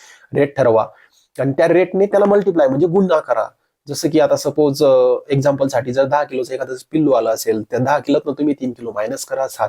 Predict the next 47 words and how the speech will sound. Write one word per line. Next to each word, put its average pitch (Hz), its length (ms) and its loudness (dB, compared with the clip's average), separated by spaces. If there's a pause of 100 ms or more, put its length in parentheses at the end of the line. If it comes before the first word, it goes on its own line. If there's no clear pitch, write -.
किलो 131 120 -2
जे 127 80 0
उरलं 120 240 0
असेल 120 200 -6
सात 110 180 -12 (100)
किलो 123 100 -8
जे 123 80 -2
उरलं 120 100 -2
असेल - 100 -12
सात - 20 -6
किलोला 123 160 -4
तुम्ही, - 20 -10 (960)
अ, 135 80 -6 (680)
अ, 123 120 2
मल्टिप्लाय 147 440 2
करा, 110 240 -2
म्हणजे 113 360 -6
गुणा 151 280 4
करा 117 280 -2
तुम्ही 117 540 0
साडेतीनशे 120 520 -2
रुपये 110 180 -4
प्रमाणे 107 400 -4
आणि 120 180 2
जे 139 180 0
काही 147 260 2
जे 139 120 -2
उत्तर 139 320 -2
निघेल 143 340 -2 (640)
मग 175 140 -10
ते 175 500 4 (380)
तुम-, 175 420 2
त्या, 151 340 4
त्याच्यावर 160 440 2
तुम्ही 170 280 -2
ती 156 120 -10
किंमत 156 320 -2
ठरवायचा 123 320 0
प्रयत्न 180 300 -2
करा. - 200 -6
मग 127 340 -4
तुम्ही 143 240 -2
जे 131 320 -2
समोरच्या 117 440 -4
कोणी 143 200 -2
व्यक्तीला 135 320 -4
बोलवता 151 500 0